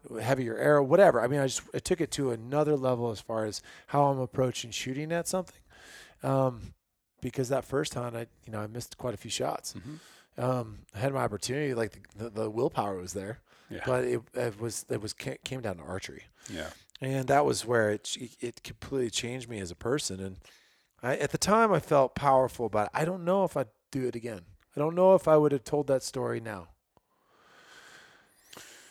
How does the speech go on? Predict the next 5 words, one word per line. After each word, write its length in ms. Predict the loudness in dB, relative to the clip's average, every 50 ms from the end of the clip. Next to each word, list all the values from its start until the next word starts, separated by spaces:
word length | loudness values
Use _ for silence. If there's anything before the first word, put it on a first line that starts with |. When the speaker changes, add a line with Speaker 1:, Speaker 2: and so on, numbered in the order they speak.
| -20 -20 -14 -10 -2
Speaker 1:
Worrying 640 | 4 6 8 10 12 12 10 10 8 6 2 2 2
Speaker 2:
Yeah. 80 | 0
Speaker 1:
about 520 | 2 6 6 8 10 10 10 8 6 4 -2 -12 -12
potentially, 800 | -8 -8 -6 -2 -2 -2 -2 -2 -4 -4 -2 0 0 0 0 -2 -6 -10 -20 -20 -20 _ _ _ _ -12
I, 200 | -10 -8 -8 -8